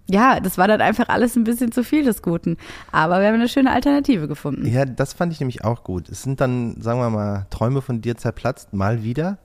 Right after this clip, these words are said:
Speaker 1: <laughs>
Speaker 2: Aber es hat sich was anderes gefunden, was sich dann als vielleicht sogar noch besser herausstellte.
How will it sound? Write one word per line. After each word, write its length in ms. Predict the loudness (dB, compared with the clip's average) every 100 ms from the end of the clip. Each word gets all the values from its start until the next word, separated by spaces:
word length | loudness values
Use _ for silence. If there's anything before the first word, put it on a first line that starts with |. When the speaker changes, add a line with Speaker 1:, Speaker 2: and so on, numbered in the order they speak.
| 2 4
Speaker 1:
<laughs> 560 | 4 2 2 -2 0
Speaker 2:
Aber 340 | 0 4 4 2
es 140 | 0
hat 120 | -4
sich 140 | -4 -6
was 120 | -2
anderes 340 | -2 -2 -4
gefunden, 440 | -8 -4 -2 -2 -4
was 220 | -6 -8
sich 140 | -8
dann 320 | -2 -2 -2 -2
als 380 | -4 -6 -14 -6
vielleicht 380 | -2 -2 -4 -8
sogar 280 | -2 -2
noch 160 | -2 -4
besser 320 | -4 -2 -4
herausstellte. 760 | -4 -6 -10 -8 -8 -8 -8